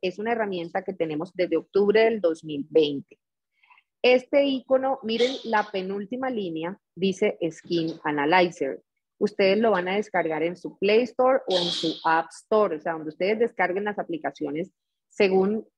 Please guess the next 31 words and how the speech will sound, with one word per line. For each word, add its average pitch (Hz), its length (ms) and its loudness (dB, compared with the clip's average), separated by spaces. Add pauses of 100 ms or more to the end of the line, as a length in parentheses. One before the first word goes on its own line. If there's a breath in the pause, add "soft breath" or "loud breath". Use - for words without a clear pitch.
(100)
lo, 185 320 2
el, 160 340 2
el 147 480 0
operador 165 460 2
que 175 60 -8
ustedes 185 260 -4
tienen, 247 240 2
el 170 80 -6
programa 151 400 -4
que 165 100 -10
ustedes 143 320 -8
tienen, - 300 -10
Android 240 680 2 (140)
o, 185 420 2 (440)
o, 180 120 4
o, 160 560 0 (100)
o 160 220 -2
los 165 180 -4
de 156 140 -2
Apple. 175 320 -4
Entonces, 202 400 0
el 214 160 4
Skin 208 280 -4
Analyzer, 220 760 -2
tú 165 100 -2
lo 160 120 2
descargas 175 640 -2 (580)
y 294 320 0 (280)
tienes 180 340 -2
esta 180 180 -2
herramienta 151 600 -2